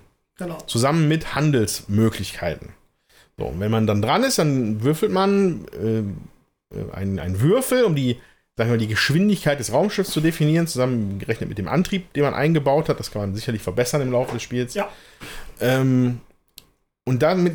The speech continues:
Speaker 2: damit würfelt man dann aus, wie tief man in den Stapel gucken darf. Also, ne, im Endeffekt, man entscheidet sich für einen Sektor, man guckt, wie weit man fliegen kann, dann nimmt der andere, der Gegenspieler, das,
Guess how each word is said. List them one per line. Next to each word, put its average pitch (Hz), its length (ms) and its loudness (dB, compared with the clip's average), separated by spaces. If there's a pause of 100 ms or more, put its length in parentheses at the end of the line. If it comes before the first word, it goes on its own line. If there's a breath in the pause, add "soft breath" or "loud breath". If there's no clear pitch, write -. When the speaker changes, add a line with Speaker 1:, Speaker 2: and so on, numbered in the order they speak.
(120)
Speaker 2:
damit 156 240 2
würfelt 208 220 4
man 160 120 4
dann 131 100 2
aus, 147 220 2
wie 147 100 2
tief 202 360 0
man 180 160 2
in 156 80 2
den 160 120 4
Stapel - 380 0
gucken - 340 -4
darf. - 380 -10 (800)
Also, 90 300 -4
ne, 151 140 -2 (320)
im 90 160 -4
Endeffekt, 139 600 -2
man 120 220 0
entscheidet 127 300 0
sich 113 80 -6
für 117 80 -2
einen 120 160 2
Sektor, 240 520 2 (100)
man 120 200 2
guckt, - 240 -2
wie 117 100 -2
weit 127 160 2
man 107 140 0
fliegen 131 400 0
kann, 226 260 0 (340 loud breath)
dann 113 100 0
nimmt 123 160 0
der 110 160 0
andere, 135 300 2
der 110 100 2
Gegenspieler, 147 500 0
das, - 320 -2